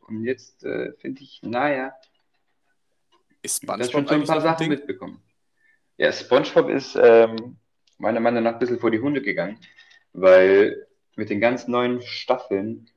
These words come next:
Speaker 1: das war mir alles zu wild. Das war alles irgendwie, weiß nicht, teilweise so komisch eklig und, ach, einfach übertrieben. So. Das war
Speaker 2: Ja.
Speaker 1: nicht mehr so nice. Weil die ersten, die meisten Staffeln, sag ich jetzt mal,
Speaker 2: Mhm.
Speaker 1: die waren ja richtig gut.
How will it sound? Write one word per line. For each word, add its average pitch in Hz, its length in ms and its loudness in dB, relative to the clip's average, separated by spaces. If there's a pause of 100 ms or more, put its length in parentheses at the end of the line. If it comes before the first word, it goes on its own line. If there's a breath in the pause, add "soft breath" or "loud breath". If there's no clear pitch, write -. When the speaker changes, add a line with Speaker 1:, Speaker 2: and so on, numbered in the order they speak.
(200)
Speaker 1:
das - 120 -12
war - 80 0
mir 117 120 0
alles 123 260 -2
zu 87 160 -12
wild. 101 320 -2 (420)
Das - 180 -16
war - 80 -4
alles 131 240 -2
irgendwie, 120 560 -4
weiß 117 180 -14
nicht, 110 200 -14
teilweise 123 320 -4
so 113 160 -10
komisch - 440 -12
eklig 135 480 -8
und, 120 240 -8 (320)
ach, 107 300 -8
einfach - 240 -8
übertrieben. 98 560 -6
So. - 100 -4
Das - 300 -14
war - 220 -8
Speaker 2:
Ja. 110 80 -8
Speaker 1:
nicht 120 120 -6
mehr 98 100 -12
so 92 80 -10
nice. 92 360 -10 (520)
Weil 92 140 2
die - 180 -2
ersten, 123 640 -2
die 104 80 -6
meisten 110 440 -2
Staffeln, 90 400 -6
sag 90 160 -2
ich 92 120 -8
jetzt 90 180 -8
mal, 98 280 -10 (160)
Speaker 2:
Mhm. 113 280 -16
Speaker 1:
die 131 140 -10
waren 92 200 -2
ja 87 180 -4
richtig 110 440 -4
gut. 85 260 -2